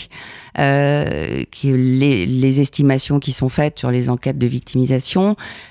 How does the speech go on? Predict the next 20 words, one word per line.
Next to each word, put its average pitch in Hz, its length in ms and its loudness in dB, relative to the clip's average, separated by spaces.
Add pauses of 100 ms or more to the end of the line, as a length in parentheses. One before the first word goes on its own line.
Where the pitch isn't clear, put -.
euh, 131 340 2
c'est 156 400 2
quatre-vingt-dix 139 1500 -2
à 135 60 0
quatre-vingt-quinze 135 680 -2
mille 135 220 2
femmes 175 340 2
qui 143 160 -4
sont 127 220 0
victimes, 151 720 0
euh, 123 580 0
chaque 135 300 -2
année 147 240 4
de 156 100 2
viol 156 500 2
ou 170 140 2
de 143 140 2
tentatives 135 520 -2
de 143 120 2
viol. 143 300 2